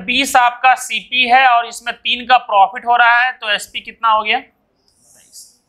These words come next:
यही हो गया, कल बताए थे, lecture देख लीजिएगा, सारा समझ में आ जाएगा वीडियो में। मतलब तेईस एक्स बराबर ही आपका क्या दे दिया है?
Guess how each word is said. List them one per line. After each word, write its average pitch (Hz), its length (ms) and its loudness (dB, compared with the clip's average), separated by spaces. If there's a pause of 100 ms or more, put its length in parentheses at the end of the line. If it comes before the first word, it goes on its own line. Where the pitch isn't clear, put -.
(360)
यही 208 160 0
हो 262 120 2
गया, 254 140 0 (720)
कल 170 140 0
बताए 196 400 0
थे, 254 180 -18 (200)
lecture 170 400 -2
देख 185 260 -6
लीजिएगा, 226 400 0
सारा 247 360 2
समझ 220 240 -8
में 202 80 0
आ 190 80 0
जाएगा 180 220 -2
वीडियो 143 300 -6
में। 104 100 -20 (1400)
मतलब 226 360 0 (240)
तेईस 277 500 -2
एक्स 254 280 -4
बराबर 220 440 0
ही 254 140 -2
आपका 233 320 0
क्या 208 220 -2
दे 214 160 -8
दिया 214 240 -2
है? 214 160 -6